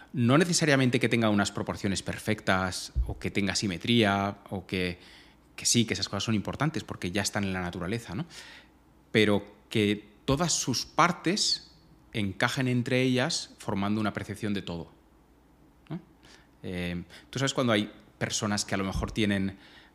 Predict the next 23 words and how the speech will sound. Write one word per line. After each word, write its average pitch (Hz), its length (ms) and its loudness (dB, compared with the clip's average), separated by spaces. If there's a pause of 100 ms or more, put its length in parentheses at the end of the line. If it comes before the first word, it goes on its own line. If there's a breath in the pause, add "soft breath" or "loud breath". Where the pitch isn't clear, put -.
pues, 95 280 -2 (140)
los 110 180 -4
brazos 117 240 -4
muy 107 100 0
cortos 117 560 2
o, 98 640 0
o 101 360 2
las 98 140 -2
piernas 107 220 -2
muy 107 120 2
largas 113 340 2
o 110 60 -8
se 120 80 -2
mueven 113 160 4
de 117 40 2
una 117 100 2
forma 104 260 0
rara 117 480 6 (340 loud breath)
o 117 160 4
esas 127 220 4
caras 127 240 0
que 123 80 -4
son 120 160 0